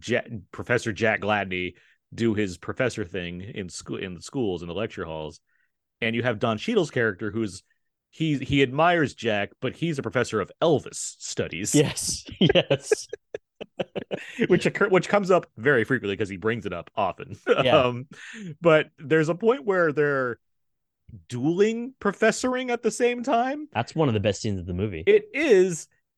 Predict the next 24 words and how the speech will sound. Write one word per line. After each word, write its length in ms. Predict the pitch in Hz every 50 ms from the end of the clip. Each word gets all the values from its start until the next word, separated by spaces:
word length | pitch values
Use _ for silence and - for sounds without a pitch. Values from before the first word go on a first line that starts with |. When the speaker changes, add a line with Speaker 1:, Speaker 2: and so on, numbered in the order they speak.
| -
Speaker 1:
and 180 | - 175 185 185
I 60 | 180
Speaker 2:
Yeah. 60 | 180 196 214
Speaker 1:
have, 120 | 208 - -
so 180 | - - 202
my 140 | 180 170 180
question 420 | 180 - 294 349 302 - - 220 196
is, 280 | 196 185 160 147 - _ _ _ _ _ _ _ _ _ _ _ _ -
are 160 | - - 214
we 100 | 285 330
supposed 360 | 302 - - 392 403 - -
to, 100 | - 339 233
d-, 180 | - 139 117 120
did 280 | - - 160 160 -
you 120 | 151 233 269
take 260 | - - 240 233 220
away 300 | 214 185 180 175 175 170
that 220 | 143 135 127 - -
they 160 | 127 135 139
were 460 | 135 127 120 113 110 104 98 95 92 _ _ _ _ _ _ _ _
rivals 920 | - 127 113 98 98 110 113 123 139 156 160 190 190 196 202 202 208 170 165
and 160 | 165 131 127
even 280 | 127 135 120 123 110 110
maybe 640 | 113 120 123 120 123 120 117 113 107 104 95 -